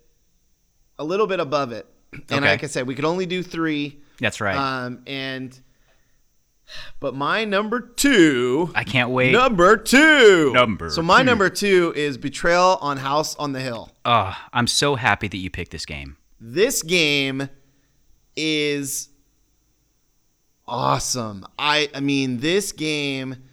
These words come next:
Speaker 1: first of all, it's got a lot of replayability, which I love.
Speaker 2: Mm-hmm.
Speaker 1: You are exploring a haunted house, and you're going through all these rooms, and you're collecting things, and you're trying to unlock things, and then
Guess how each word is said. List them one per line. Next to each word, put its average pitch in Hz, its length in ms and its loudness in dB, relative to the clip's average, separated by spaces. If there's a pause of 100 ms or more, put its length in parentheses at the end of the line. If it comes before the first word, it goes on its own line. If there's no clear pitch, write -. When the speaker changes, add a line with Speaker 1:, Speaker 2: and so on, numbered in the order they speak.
(460)
Speaker 1:
first 269 300 -2
of 185 100 -2
all, 165 260 2
it's 147 180 -8
got 151 180 -4
a 135 60 -6
lot 143 300 -2
of 156 100 0
replayability, 117 720 -6
which 117 240 -14
I 117 140 -8
love. 107 640 -12
Speaker 2:
Mm-hmm. 110 480 -6 (440)
Speaker 1:
You 170 340 -8
are 156 180 -4
exploring 202 800 -6
a 131 180 -6
haunted 165 360 -4
house, 117 640 -4 (340)
and 135 120 -6
you're 143 100 -2
going 202 400 -4
through 143 280 -14
all - 320 -2
these 165 260 -10
rooms, 185 720 -4
and 135 140 -8
you're 123 100 -10
collecting 180 760 -6
things, 143 580 -6
and 131 120 -14
you're 131 100 -12
trying 190 400 -10
to 160 140 -8
unlock 160 540 -4
things, 135 480 -10
and 156 280 -8
then 160 400 -4